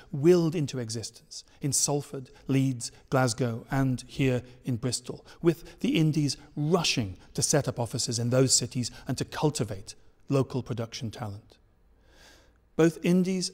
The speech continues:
and broadcasters need to find the same energy and apply it to diversity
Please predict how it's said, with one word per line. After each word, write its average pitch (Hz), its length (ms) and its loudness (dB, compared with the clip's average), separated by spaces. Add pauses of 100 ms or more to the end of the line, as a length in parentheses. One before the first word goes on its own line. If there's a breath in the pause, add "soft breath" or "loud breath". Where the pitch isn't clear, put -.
and 135 220 0
broadcasters 117 800 -8 (140)
need 143 220 0
to 139 80 -8
find 123 340 -6
the 120 80 -8
same 139 420 2
energy 110 460 -8 (260)
and 135 80 -4
apply 139 380 -2
it 131 240 0 (400 soft breath)
to - 80 -4
diversity 110 640 -4